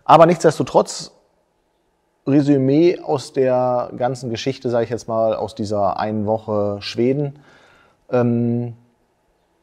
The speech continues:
es war geil, es hat richtig Spaß gemacht, also es war richtig, ähm, erholsam. Man hat in der Natur gesessen, sein, abends sein, sein Essen gemacht, hat das Lagerfeuer gemacht. Das war, muss ich ganz ehrlich sagen,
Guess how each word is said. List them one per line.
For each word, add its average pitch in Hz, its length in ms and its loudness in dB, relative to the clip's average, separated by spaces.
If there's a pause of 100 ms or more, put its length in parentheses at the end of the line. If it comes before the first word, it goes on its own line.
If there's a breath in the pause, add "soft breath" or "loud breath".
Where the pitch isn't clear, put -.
(240)
es - 140 -8
war 113 140 4
geil, 127 320 2 (460)
es - 120 -12
hat 117 220 -6
richtig 127 400 -4
Spaß - 280 -6
gemacht, 185 300 -8
also 120 180 -2
es 117 140 -6
war 131 120 4
richtig, 151 520 -2
ähm, 127 460 2 (480 loud breath)
erholsam. 180 800 8 (120)
Man 127 160 0
hat 139 140 -2
in - 180 -6
der 127 80 2
Natur 160 420 4
gesessen, 143 1300 0
sein, 120 640 0
abends 131 400 2
sein, 113 280 -2
sein 107 200 -2
Essen 156 260 2
gemacht, 127 400 4
hat - 100 -10
das 113 120 -8
Lagerfeuer 117 720 6
gemacht. 110 520 -2 (840 loud breath)
Das 120 260 4
war, 156 260 10
muss 139 160 4
ich 127 100 0
ganz 139 180 4
ehrlich 127 240 4
sagen, 127 600 4